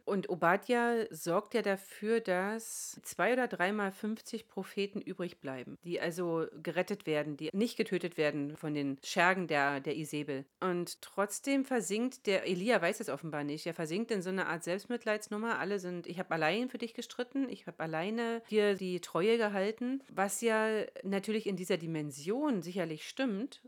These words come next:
Und Elia ist ja auch der Verursacher der langen Dürre, oder der Verursacher, aber jedenfalls der, der die Dürre verur-, also auch abgekündigt hat. Und da kann man ja auch spannende Geschichten zu lesen in der Bibel. Aber ich finde, dass dieses ausufernde Gewaltverbrechen, da vierhundert Baalspriester zu töten, das ist schon auch nochmal eine Nummer, das ist so auch,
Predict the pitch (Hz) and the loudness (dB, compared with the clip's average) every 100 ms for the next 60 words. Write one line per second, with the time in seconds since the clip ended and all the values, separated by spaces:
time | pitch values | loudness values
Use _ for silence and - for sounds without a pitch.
0 | 277 196 180 - 175 185 214 - - 160 | -6 -4 -4 -6 -4 0 2 2 0 -4
1 | 165 175 160 - - 208 208 190 - 175 | -2 -4 -4 -4 -2 0 2 2 2 0
2 | 160 156 190 165 190 208 277 - 143 131 | 2 2 0 2 2 4 4 2 0 -6
3 | 135 - 175 180 160 151 160 170 - 180 | -6 -2 0 2 2 0 0 -4 2 2
4 | 190 165 147 180 202 185 175 190 - - | 2 -4 0 2 2 0 -4 -6 -12 -6
5 | 170 165 - - - 262 226 226 233 240 | -2 -2 -2 -4 -6 -4 -2 -2 -2 -4
6 | 247 190 185 - 175 165 175 185 175 156 | -2 0 -2 -2 -2 0 0 2 2 2
7 | - - 185 214 190 226 220 226 226 196 | 0 0 0 -2 -4 -6 -6 -8 -6 -6
8 | 202 220 196 196 196 202 220 226 - 208 | -4 -4 -4 -6 -6 -6 -4 -4 0 4
9 | 277 - 220 233 202 208 208 190 180 185 | 4 4 2 4 4 2 -4 -4 0 0
10 | 180 175 - - _ 151 202 294 - - | 0 -2 -4 -6 _ 0 2 0 -4 -6
11 | 233 269 233 220 208 160 156 185 - 175 | 0 2 2 2 0 4 6 6 2 -6
12 | - 131 - 117 156 151 - 240 277 254 | -2 -4 -4 -10 -6 -8 -4 4 4 6
13 | 247 233 190 - 180 214 - - 208 208 | 4 2 2 2 2 -2 -4 -6 -6 -2
14 | 196 190 170 - 170 165 131 127 147 - | -4 -4 -10 -6 -6 -4 -8 -6 -6 -2
15 | 226 - 247 202 208 180 175 170 226 233 | 0 2 2 2 0 0 0 0 2 0
16 | 196 156 - 208 - 190 | -2 -4 -2 0 2 0